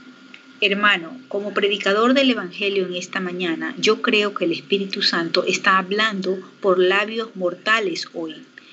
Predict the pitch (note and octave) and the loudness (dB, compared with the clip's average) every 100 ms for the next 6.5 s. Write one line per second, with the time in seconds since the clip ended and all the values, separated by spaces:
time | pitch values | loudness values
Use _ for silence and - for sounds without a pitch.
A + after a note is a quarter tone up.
0 | - - - - G3+ G3 G3 G3 G#3 A3+ | -20 -16 -16 -8 -2 0 0 2 2 2
1 | - B3 - F3 - G#3+ A3 G3+ F#3 - | 0 -2 0 -2 0 2 2 2 -4 0
2 | F#3+ F#3 F3 F3+ E3+ D#3+ - - - - | 0 0 0 2 2 -2 -6 -12 -16 -20
3 | - - - F#3 F3 F#3 G#3+ F#3+ E3 E3+ | -16 -16 0 4 4 4 0 -4 -6 -8
4 | E3 E3 - - - _ - - G3+ F#3+ | -4 -6 -6 -16 -20 _ -20 -4 -2 -2
5 | F#3+ C4+ C#4+ F3+ E3 - F3+ E3 - F#3+ | 4 4 4 -4 -8 -8 -8 -6 -6 -2
6 | F#3 F#3 A3+ G3 F3+ | -2 -2 0 2 2